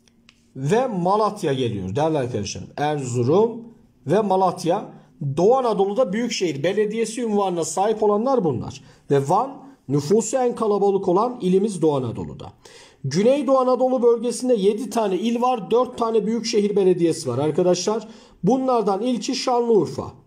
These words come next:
Nüfusu en kalabalık olan il aynı zamanda. Daha sonra Gaziantep, Diyarbakır ve Mardin. Güneydoğu Anadolu bölgesinde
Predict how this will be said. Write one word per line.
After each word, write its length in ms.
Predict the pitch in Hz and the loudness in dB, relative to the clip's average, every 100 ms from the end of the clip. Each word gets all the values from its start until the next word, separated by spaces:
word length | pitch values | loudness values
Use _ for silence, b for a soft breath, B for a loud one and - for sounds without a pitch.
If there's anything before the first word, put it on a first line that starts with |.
| _ _ | _ _
Nüfusu 440 | 151 147 233 233 | -2 2 0 2
en 160 | 254 254 | 0 0
kalabalık 520 | 240 226 214 220 214 | 0 0 2 2 2
olan 240 | 220 233 233 | 2 2 0
il 260 | 208 190 - | 0 -2 0
aynı 260 | 165 180 | 0 0
zamanda. 520 | 147 139 117 90 - - b b b b b | 0 -4 -6 -8 -10 -14 b b b b b
Daha 300 | 139 180 269 | 0 2 0
sonra 300 | - 254 247 | 0 0 0
Gaziantep, 840 | 190 202 220 202 247 196 220 269 - - _ _ _ _ _ _ _ _ _ _ _ _ _ _ _ _ _ _ _ _ _ 127 | 0 2 2 0 -2 -2 -4 -4 -10 -20 _ _ _ _ _ _ _ _ _ _ _ _ _ _ _ _ _ _ _ _ _ -2
Diyarbakır 920 | 151 214 233 214 190 220 226 - - - _ _ _ _ _ _ _ _ _ _ _ _ _ _ _ _ _ _ _ b b b b | 0 2 2 0 0 0 -2 -6 -18 -20 _ _ _ _ _ _ _ _ _ _ _ _ _ _ _ _ _ _ _ b b b b
ve 160 | 139 233 | 0 2
Mardin. 640 | 226 208 233 180 123 87 - 113 123 | 2 2 2 0 -4 -6 -10 -6 0
Güneydoğu 440 | 202 254 233 233 | 2 2 2 0
Anadolu 440 | 220 220 233 240 | 2 0 2 2
bölgesinde 800 | 214 185 170 151 - 139 185 262 | 2 2 0 -4 -4 -2 -2 -2